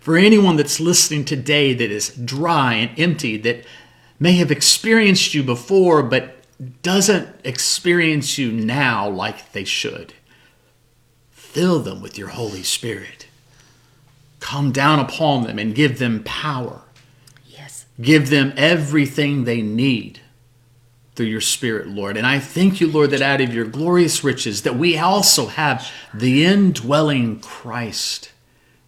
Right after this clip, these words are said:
Speaker 1: that we have the vastness of your love,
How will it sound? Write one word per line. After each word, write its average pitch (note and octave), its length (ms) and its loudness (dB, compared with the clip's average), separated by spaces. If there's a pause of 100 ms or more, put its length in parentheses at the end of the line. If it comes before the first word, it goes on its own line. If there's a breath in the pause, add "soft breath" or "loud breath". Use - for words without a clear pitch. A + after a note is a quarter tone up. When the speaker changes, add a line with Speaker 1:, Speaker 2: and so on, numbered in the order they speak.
(100)
Speaker 1:
that B2+ 100 -2
we D3 120 2
have E3 520 0 (160 loud breath)
the D3 180 2
vastness C#3+ 1120 0
of A2 140 -6
your A2+ 160 -2
love, G2+ 680 -8